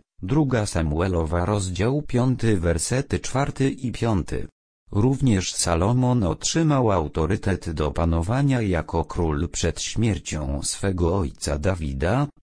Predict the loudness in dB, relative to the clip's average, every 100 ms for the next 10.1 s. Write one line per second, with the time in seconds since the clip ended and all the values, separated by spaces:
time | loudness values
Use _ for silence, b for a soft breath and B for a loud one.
0 | -8 -4 -2 -2 -2 0 2 0 0 0
1 | 0 0 0 0 0 0 -2 0 0 2
2 | 0 0 0 -2 -6 -16 _ -4 -4 -4
3 | -4 -2 -2 0 0 -2 0 0 2 0
4 | 0 0 -4 -4 0 0 0 -4 -6 -8
5 | -8 -8 -14 _ -2 0 0 0 -2 0
6 | 2 2 2 -2 -4 -2 -2 0 -2 -2
7 | 0 0 -2 -2 -2 -2 -4 -4 -4 0
8 | 0 0 0 -2 -4 -6 -4 -2 -2 -4
9 | -2 -2 0 0 0 0 0 -2 -4 -6